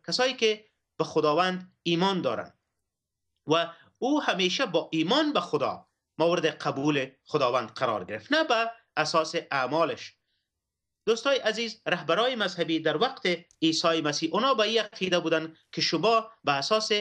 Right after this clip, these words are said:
اعمالتان یا به اساس ظاهرتان میتونستین که پیش خداوند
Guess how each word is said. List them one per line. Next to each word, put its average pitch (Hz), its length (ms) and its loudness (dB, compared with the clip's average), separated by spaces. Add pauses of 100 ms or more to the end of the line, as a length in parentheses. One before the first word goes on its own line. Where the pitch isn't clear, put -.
(300)
اعمالتان 143 640 0
یا 196 140 2
به 180 100 0
اساس 196 400 0
ظاهرتان 135 800 0 (180)
میتونستین 156 600 0
که 147 100 -10
پیش 147 240 -2
خداوند 135 460 -2